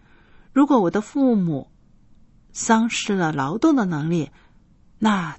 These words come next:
他们又怎么办呢？我怎么样来负担他们的医疗费用呢？父母希望我能够为他们做些什么事情呢？”这是在照顾家人的层面上面的忧虑。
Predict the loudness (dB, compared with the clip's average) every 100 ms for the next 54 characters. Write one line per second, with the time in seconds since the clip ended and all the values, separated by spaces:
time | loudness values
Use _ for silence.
0 | -16 -8 -2 0 2 0 -2 -6 -4 -2
1 | -2 -2 -6 -10 _ -20 -20 -20 _ 0
2 | 0 2 2 2 2 0 -2 -2 0 -2
3 | -2 -2 -2 -2 -2 -4 -10 -20 _ -20
4 | _ -2 0 0 -2 -2 0 2 2 2
5 | -2 -4 -8 -20 -20 _ _ _ _ -2
6 | 2 2 2 2 2 2 0 -2 -4 -6
7 | -4 0 0 -2 -4 -4 -2 -2 -2 -4
8 | -4 -6 -4 0 0 0 -2 -2 -4 -8
9 | -20 _ _ _ _ _ _ _ -4 -4
10 | -2 -4 -4 -6 -8 0 2 0 -2 -6
11 | -4 -2 -2 -2 -4 -6 -6 -10 -8 -4
12 | -2 -2 -4 -6 -6 -8 -10 -14 -10 -6
13 | -6 -2 -4 -4